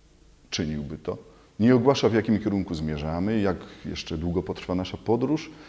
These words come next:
jakie ma znaczenie, cel, jakie nam niebezpieczeństwa zagrażają, tylko, no, tylko mówi, co będzie dziś na obiad i ludziom to wystarcza.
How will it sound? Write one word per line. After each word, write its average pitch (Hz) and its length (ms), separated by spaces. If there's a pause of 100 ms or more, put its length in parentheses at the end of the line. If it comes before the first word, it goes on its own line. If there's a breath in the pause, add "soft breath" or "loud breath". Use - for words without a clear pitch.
(120)
jakie 87 200
ma 90 140
znaczenie, 101 520
cel, 107 420
jakie 104 220
nam 101 140
niebezpieczeństwa 104 760
zagrażają, 90 560
tylko, 107 460 (640 loud breath)
no, 139 100
tylko 123 220
mówi, 107 180
co 101 120
będzie 98 240
dziś 90 160
na 85 120
obiad 80 320
i - 20
ludziom 87 300
to 87 100
wystarcza. - 480